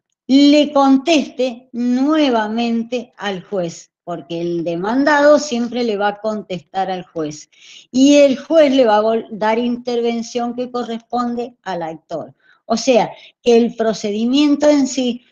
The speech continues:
es un diálogo tripartito, actor, juez, demandado, demandado,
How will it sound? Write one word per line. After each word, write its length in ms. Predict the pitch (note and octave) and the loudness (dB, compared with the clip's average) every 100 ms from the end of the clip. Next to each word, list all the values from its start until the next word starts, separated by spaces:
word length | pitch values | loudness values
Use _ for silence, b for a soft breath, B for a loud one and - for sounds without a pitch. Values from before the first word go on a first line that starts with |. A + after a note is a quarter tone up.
| B | B
es 180 | - B3 | -2 2
un 240 | C4 C4 B3+ | 4 2 4
diálogo 720 | C4 A#3+ A#3 A#3 C4+ C#4 - | 4 4 2 2 4 2 2
tripartito, 1040 | A#3+ A3+ G#3+ G3+ F#3+ F#3 F#3+ F3 - D3+ - _ | 4 4 4 -2 -4 -4 -4 -4 -6 -16 -16 _
actor, 760 | G#3 G#3 - - C#4+ C#4+ - _ | -4 -4 -4 2 4 2 -6 _
juez, 540 | _ D4 D4+ C#4+ A3+ - | _ 2 4 4 0 -10
demandado, 1000 | A3+ G#3+ F#3 F#3 F#3+ A#3+ B3 C4+ C4+ - | -6 -4 -4 -4 -2 0 2 0 -4 -10
demandado, 960 | G#3+ G3 E3+ E3+ F#3 A#3 A#3 A#3 G#3+ | -10 -8 -6 -6 -2 0 2 2 0